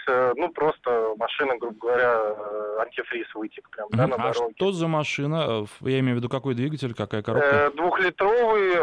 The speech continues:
Speaker 1: автомат.
Speaker 2: Мгм.
Speaker 1: Ну, обычно вот это сто семьдесят сил.
Speaker 2: Мгм.
Speaker 1: Э, э, значит, помпа сломалась, потом были проблемы с вентилятором, с блоком управления. Причём, э, заказали вентилятор по вину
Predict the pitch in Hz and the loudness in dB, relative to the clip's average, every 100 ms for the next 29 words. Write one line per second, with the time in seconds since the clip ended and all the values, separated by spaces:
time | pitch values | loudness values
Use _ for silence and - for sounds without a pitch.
0 | 135 - 135 151 180 185 - - _ _ | 2 2 0 4 2 2 -4 -20 _ _
1 | 123 240 139 151 165 131 131 - - 131 | 2 4 4 2 -2 -2 -4 -4 -6 -4
2 | 143 135 - - - 196 180 - - 113 | -2 -4 -6 -16 -2 -2 -2 -8 -6 -2
3 | 113 143 - 117 113 - _ _ _ - | -2 -4 0 0 0 -6 _ _ _ -4
4 | 135 131 131 127 143 156 - - 254 262 | 0 2 2 0 0 -2 -2 0 0 2
5 | 214 - 196 196 196 180 - 156 - 214 | -2 2 4 4 4 2 2 -2 2 2
6 | 190 160 160 156 165 156 165 175 160 151 | 4 2 0 0 2 2 2 2 4 4
7 | 143 139 135 135 139 - - 156 160 151 | 4 6 4 4 0 -6 -2 0 0 -4
8 | 165 190 208 - 160 151 139 - - - | 0 2 2 2 2 2 -2 -10 -20 -2
9 | 143 139 156 175 151 147 135 147 147 147 | 0 2 2 2 2 -2 0 2 2 2
10 | 139 120 107 123 - 175 160 - - - | 0 -2 -4 -8 0 0 0 -4 -20 -20
11 | - _ _ - 135 147 165 160 175 165 | -20 _ _ -2 0 2 0 2 4 4
12 | 151 143 139 143 147 160 160 170 139 131 | 4 4 2 0 -2 -2 2 2 2 -2
13 | - 156 143 202 214 139 | 0 0 0 0 2 2